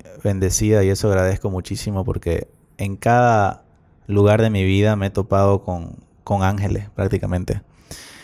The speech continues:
Desde quiénes son mis papás, quiénes son mis hermanos, quiénes son mis amigos, las personas que me han ayudado a levantarme cuando estuve en Estados Unidos. Tengo amigos increíbles. Y las gracias quiero dárselas en realidad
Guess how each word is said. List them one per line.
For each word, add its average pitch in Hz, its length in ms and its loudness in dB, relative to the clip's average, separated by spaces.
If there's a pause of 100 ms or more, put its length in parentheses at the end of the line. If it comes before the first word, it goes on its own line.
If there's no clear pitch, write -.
(400)
Desde 101 1040 2
quiénes 107 240 0
son 107 140 0
mis 107 120 2
papás, 101 480 2
quiénes 98 240 0
son 101 140 -2
mis 101 120 -4
hermanos, 98 600 -4 (140)
quiénes 101 240 -6
son 101 160 -10
mis 101 100 -8
amigos, 98 560 -4 (100)
las 101 140 -4
personas 104 380 -8
que 98 100 -14
me 95 100 -8
han 95 60 -6
ayudado 95 300 0
a 98 40 2
levantarme 95 680 -2
cuando 87 240 -6
estuve 95 420 -4
en 92 60 -8
Estados 92 360 -2
Unidos. 98 400 -2
Tengo 98 360 -2
amigos 95 540 0 (120)
increíbles. 98 760 0 (1400)
Y 104 840 4
las 110 160 4
gracias 160 380 0
quiero 165 200 -14
dárselas 147 580 -12
en 127 40 -20
realidad 113 680 -8